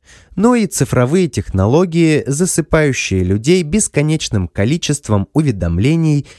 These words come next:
и всякой разрозненной информацией, безусловно, вдохнули новую жизнь в старый диагноз.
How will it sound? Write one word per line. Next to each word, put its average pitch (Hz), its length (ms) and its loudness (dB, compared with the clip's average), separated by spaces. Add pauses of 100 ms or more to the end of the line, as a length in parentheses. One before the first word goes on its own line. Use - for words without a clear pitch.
(160)
и 220 280 0
всякой - 460 0
разрозненной 101 880 0
информацией, 156 1000 -2 (200)
безусловно, 190 760 0
вдохнули 110 540 0
новую 90 420 0
жизнь 165 480 0
в - 120 -12
старый 98 480 -2
диагноз. 80 720 -4